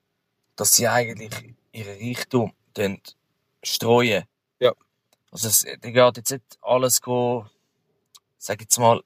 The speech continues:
Speaker 1: äh, für Koks und Nutten ausgeben, oder?
Speaker 2: Ja.
Speaker 1: Wo dann einfach nachher, äh, an dem Messi ist irgendwann mal weg, oder?
Speaker 2: Mhm.
Speaker 1: Sondern der kauft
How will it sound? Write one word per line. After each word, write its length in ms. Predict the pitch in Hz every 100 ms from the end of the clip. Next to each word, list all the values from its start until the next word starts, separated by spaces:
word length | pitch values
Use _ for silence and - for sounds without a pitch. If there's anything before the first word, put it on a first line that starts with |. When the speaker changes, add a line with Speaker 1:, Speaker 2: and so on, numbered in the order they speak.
| -
Speaker 1:
äh, 320 | 82 98 101 - _ _ _ _ - _ _ _ _ _
für 120 | 120
Koks 400 | - 123 117 -
und 60 | 120
Nutten 320 | 131 - 123
ausgeben, 480 | 135 - 139 127 113
oder? 180 | 123 131
Speaker 2:
Ja. 140 | 123 113 _ _ _ _ _
Speaker 1:
Wo 120 | 107
dann 140 | 113 113
einfach 300 | 113 110 113
nachher, 380 | 113 107 104 95
äh, 320 | 65 92 73
an 40 | 113
dem 120 | 107
Messi 360 | 113 135 -
ist 120 | 123 110
irgendwann 280 | 117 107
mal 120 | 104 101
weg, 260 | 123 -
oder? 260 | 117 123 156
Speaker 2:
Mhm. 160 | 123 131 _ _ _ -
Speaker 1:
Sondern 360 | 117 117 113 104
der 100 | 107
kauft 480 | 107 104 104 -